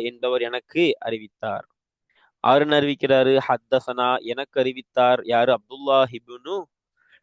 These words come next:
அஹ், மிஅதானுல் அஸ்தியு,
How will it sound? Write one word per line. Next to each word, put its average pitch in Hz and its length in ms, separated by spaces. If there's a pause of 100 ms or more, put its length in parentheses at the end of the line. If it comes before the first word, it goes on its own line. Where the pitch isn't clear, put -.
(200)
அஹ், 110 400
மிஅதானுல் 143 1080 (640)
அஸ்தியு, 127 680